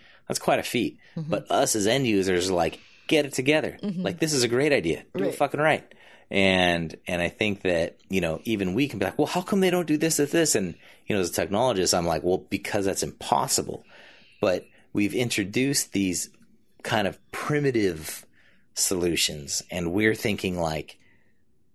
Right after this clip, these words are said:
Speaker 1: "This has such potential.
Speaker 2: Mm-hmm.
Speaker 1: Why doesn't it just be so cool?" And we're like, "Well, that's because, w-, you know, that would take a computer, a supercomputer the size of the bedroom to be able to do that."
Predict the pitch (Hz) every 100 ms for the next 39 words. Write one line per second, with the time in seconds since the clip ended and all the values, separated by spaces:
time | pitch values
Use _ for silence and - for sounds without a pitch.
0 | - 98 110 104 98 85 - 98 - -
1 | - 131 139 - 85 80 - - - _
2 | _ 170 156 110 117 113 98 92 82 104
3 | 92 101 90 95 78 - 196 131 95 95
4 | 95 92 - 107 101 95 - 95 - 92
5 | 76 78 - 80 82 76 80 80 71 73
6 | 85 78 90 80 78 - 80 - 85 80
7 | 71 - 82 - - 127 - 90 78 85
8 | 80 73 - 85 78 76 71 104 110 90
9 | 78 73 73 78 73 78 - 131 85 82